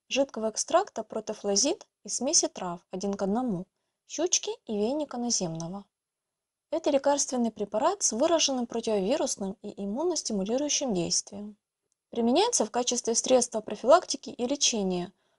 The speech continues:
острых респираторных вирусных инфекций и гриппа, включая инфекции, вызванные пандемическими штаммами.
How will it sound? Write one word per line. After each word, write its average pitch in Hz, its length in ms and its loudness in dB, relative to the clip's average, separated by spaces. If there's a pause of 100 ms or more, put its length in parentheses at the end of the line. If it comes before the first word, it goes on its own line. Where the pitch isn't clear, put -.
(140)
острых 370 340 0
респираторных 277 800 0
вирусных 285 400 0
инфекций 202 680 -2
и 330 120 -2
гриппа, 196 500 -2 (580)
включая 240 320 2
инфекции, 226 500 0
вызванные 247 600 2
пандемическими 254 800 -2
штаммами. 185 680 -4